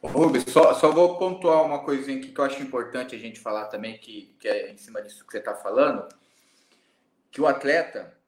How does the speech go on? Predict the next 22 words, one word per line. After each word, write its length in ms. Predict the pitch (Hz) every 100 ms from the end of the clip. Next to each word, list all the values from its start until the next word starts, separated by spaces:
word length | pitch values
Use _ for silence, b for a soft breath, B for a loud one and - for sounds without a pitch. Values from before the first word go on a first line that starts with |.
| _
ele 180 | 110 120
que 100 | -
tá 140 | 123
em 40 | 120
formação, 760 | - 113 107 - 123 143 135
ou 100 | 117
que 120 | -
já 100 | -
tá 120 | - 107
em 140 | 104
clube, 420 | 127 131 139 131
ou 40 | 113
que 80 |
tá 60 | -
em 40 |
escolinha, 520 | 113 - 104 110 135 117
ele 160 | 135
precisa 340 | 135 131 139 156
entender 720 | - 117 120 139 117 - _
que 200 | - 131
o 80 | 123
futebol, 960 | - 143 - - - 135 143 - -